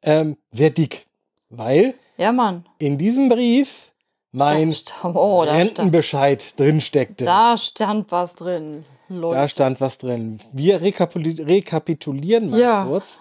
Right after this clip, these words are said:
Speaker 2: ja.
Speaker 1: Ich wurde ja Anfang zweitausendeinundzwanzig zum dritten Mal Burnout und depressionsmäßig ziemlich krank.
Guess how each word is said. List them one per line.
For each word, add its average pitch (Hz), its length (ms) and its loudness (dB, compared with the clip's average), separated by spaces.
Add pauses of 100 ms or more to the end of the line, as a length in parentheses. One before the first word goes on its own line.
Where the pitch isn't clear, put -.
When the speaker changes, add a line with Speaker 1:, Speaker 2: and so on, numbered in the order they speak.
Speaker 2:
ja. 175 360 -4
Speaker 1:
Ich 139 300 -2
wurde 233 280 4
ja 175 260 2
Anfang 151 440 -6
zweitausendeinundzwanzig 139 1700 -4
zum 131 340 -6
dritten 147 640 0
Mal 143 500 2
Burnout 143 960 0
und 131 240 -4
depressionsmäßig 131 1080 -2
ziemlich 117 380 -6
krank. 156 380 0